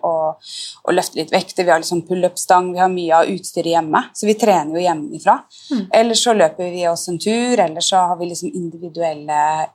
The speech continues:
Speaker 1: individuelle øvelser. Og så er det en avspenningsdel med, med litt sånn stretching og yoga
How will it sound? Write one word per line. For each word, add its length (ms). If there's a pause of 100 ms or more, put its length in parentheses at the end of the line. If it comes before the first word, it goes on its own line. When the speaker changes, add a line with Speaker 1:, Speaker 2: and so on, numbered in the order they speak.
Speaker 1:
individuelle 720
øvelser. 340 (100)
Og 60
så 200
er 40
det 140
en 80
avspenningsdel 1080
med, 360 (520)
med 160
litt 140
sånn 120
stretching 520
og 100
yoga 420